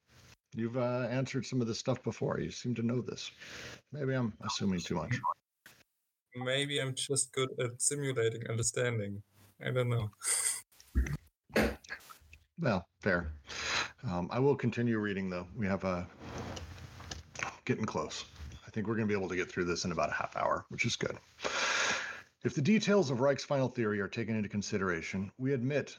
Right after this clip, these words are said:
Speaker 1: that it is simultaneously schizophrenic and paranoiac nature is no obstacle where we are concerned.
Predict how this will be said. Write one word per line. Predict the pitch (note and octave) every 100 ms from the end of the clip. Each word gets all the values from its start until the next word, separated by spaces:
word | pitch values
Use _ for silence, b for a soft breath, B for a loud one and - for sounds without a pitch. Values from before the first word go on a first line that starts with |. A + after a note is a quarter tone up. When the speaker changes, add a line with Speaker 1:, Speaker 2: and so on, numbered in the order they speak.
| -
Speaker 1:
that | A#2+
it | A2+
is | A2+
simultaneously | - C3 D3 C3 C3 C3+ A2+ A#2+
schizophrenic | G#2 - C#3+ C#3 - G#2+ G#2 -
and | A2 G#2
paranoiac | A2+ G#2+ A2+ B2+ G#2+ -
nature | F#2 D#2+ - C#3+
is | B2
no | G#2 A#2+ C#3 -
obstacle | A#2+ C#3+ - A2+ - D2 D#2
where | G#2+
we | G#2+ G#2+
are | F#2
concerned. | - F#2+ - C#3 A#1 -